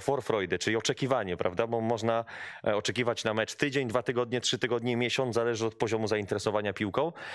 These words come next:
I istnieje coś takiego, panie Maćku, jak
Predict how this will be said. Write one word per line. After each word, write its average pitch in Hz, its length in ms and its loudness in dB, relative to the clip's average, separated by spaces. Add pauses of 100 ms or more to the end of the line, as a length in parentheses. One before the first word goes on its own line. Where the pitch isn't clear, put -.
(340)
I 135 180 -2
istnieje 175 300 0
coś 165 160 -4
takiego, 117 480 0
panie 127 280 0
Maćku, 120 340 0
jak 117 180 0